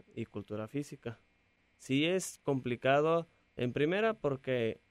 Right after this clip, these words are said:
cada deporte tiene, eh, sus pros y sus contras. Ya tengo ciertas operaciones, todos los días estoy en terapia,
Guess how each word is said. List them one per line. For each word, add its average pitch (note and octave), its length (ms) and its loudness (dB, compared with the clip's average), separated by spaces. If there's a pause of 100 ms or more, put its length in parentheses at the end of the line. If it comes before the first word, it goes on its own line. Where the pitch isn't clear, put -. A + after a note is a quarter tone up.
(100)
cada F#3 240 6
deporte E3 520 2
tiene, C#3+ 640 2
eh, G#2+ 680 -4
sus - 240 -8
pros A2 260 -4
y A2 60 -12
sus A2 200 -12
contras. D3 520 -4 (440)
Ya A2+ 140 -4
tengo A#2+ 580 0
ciertas A2+ 420 -6
operaciones, A2+ 1300 -4 (540)
todos B2 160 4
los A2+ 200 4
días A#2 220 0
estoy A2+ 280 -6
en G#2 140 -8
terapia, A2 960 -4